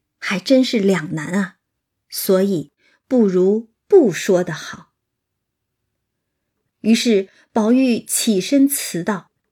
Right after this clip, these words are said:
：“我不能说笑话，求再现别的吧。”宝玉倒还真是机灵，这是要另辟蹊径了。贾政就说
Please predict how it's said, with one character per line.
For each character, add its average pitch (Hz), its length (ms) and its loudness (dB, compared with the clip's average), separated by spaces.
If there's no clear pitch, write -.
：“我 240 200 4
不 311 200 0
能 240 180 6
说 277 200 0
笑 277 320 -4
话， - 320 -14
求 233 320 2
再 302 220 0
现 262 240 2
别 156 320 -2
的 277 120 -2
吧。” - 280 -12
宝 190 180 0
玉 208 160 0
倒 208 140 -4
还 - 220 -8
真 247 200 4
是 233 120 0
机 226 260 0
灵， 175 240 -4
这 240 160 2
是 233 140 -2
要 196 360 -2
另 262 240 2
辟 202 240 -4
蹊 269 300 -2
径 330 200 0
了。 147 260 -6
贾 165 200 -4
政 202 200 -2
就 185 160 -2
说 180 360 -4